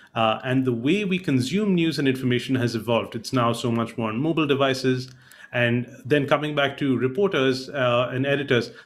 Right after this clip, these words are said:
the way we investigate and source stories, uh, is very different right now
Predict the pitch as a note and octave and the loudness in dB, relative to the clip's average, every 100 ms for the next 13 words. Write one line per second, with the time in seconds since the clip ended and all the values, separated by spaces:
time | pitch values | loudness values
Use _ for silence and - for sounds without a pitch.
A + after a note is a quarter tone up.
0 | _ C#3+ C3+ D#3+ F3 D#3+ B2+ C#3+ D3 C#3+ | _ -4 0 2 2 0 0 0 -2 -4
1 | C#3+ C#3+ C3+ - G3+ G3+ D3+ C3+ B2+ - | -4 -4 -4 2 2 2 0 2 0 -2
2 | - B2+ A#2 C3+ B2 C3 B2 B2+ B2+ A2 | -2 0 0 -2 0 0 4 2 0 -2
3 | A2+ G#2+ B2 G#2+ | -2 0 -2 -2